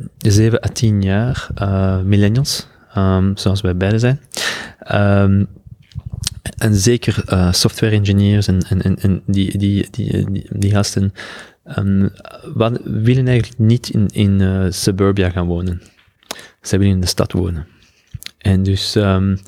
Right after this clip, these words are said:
we zijn al die bedrijven eigenlijk onder druk geweest om, eh, ofwel een kantoor te openen in San Francisco, ofwel gewoon het hele bedrijf te verplaatsen naar San Francisco. En dus bedrijven zoals Pinterest bijvoorbeeld,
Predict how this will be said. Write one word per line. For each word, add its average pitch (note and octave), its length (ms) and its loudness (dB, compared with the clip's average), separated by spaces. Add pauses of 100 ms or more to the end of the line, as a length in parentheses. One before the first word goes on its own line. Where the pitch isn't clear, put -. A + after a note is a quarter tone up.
(760)
we G2+ 120 -4
zijn F#2+ 280 0
al - 180 -2
die A#2 140 2
bedrijven G#2+ 480 2
eigenlijk G#2 200 0
onder G2 200 -2
druk - 240 -4
geweest A2+ 460 0
om, G#2+ 380 2 (360)
eh, F#2+ 520 0 (920)
ofwel G#2+ 460 2 (200)
een - 160 -4
kantoor A2 380 0
te - 120 -2
openen B2+ 320 0
in A#2+ 100 -2
San B2+ 100 0
Francisco, B2+ 540 -2 (400)
ofwel A#2+ 320 0
gewoon G#2+ 220 4
het G#2+ 120 0
hele A2+ 240 2
bedrijf G#2+ 460 0
te - 100 -6
verplaatsen - 420 -4
naar F#2+ 100 -6
San G2 100 -8
Francisco. - 520 -14 (460)
En A#2 100 2
dus A2+ 120 4
bedrijven A2 420 2
zoals G2+ 300 2
Pinterest A#2 440 -2
bijvoorbeeld, B2 580 -4